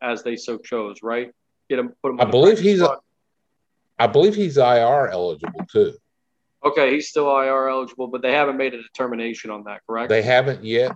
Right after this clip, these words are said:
Speaker 2: which makes me wonder. Uh, one of the things that they can do with him is, uh, you know, put him on I R for three weeks.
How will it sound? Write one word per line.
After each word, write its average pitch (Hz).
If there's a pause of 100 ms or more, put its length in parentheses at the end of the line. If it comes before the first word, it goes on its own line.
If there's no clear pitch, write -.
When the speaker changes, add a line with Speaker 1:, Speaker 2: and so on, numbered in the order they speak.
Speaker 2:
which 104
makes 107
me 98
wonder. 104 (340)
Uh, 113 (360)
one 110
of 143
the 127
things 127
that 110
they 110
can 131
do 117
with 101
him 113 (560)
is, 98
uh, 90 (200)
you 113
know, 92
put 113
him 110
on 101
I 95
R 104
for 95
three 101
weeks. 107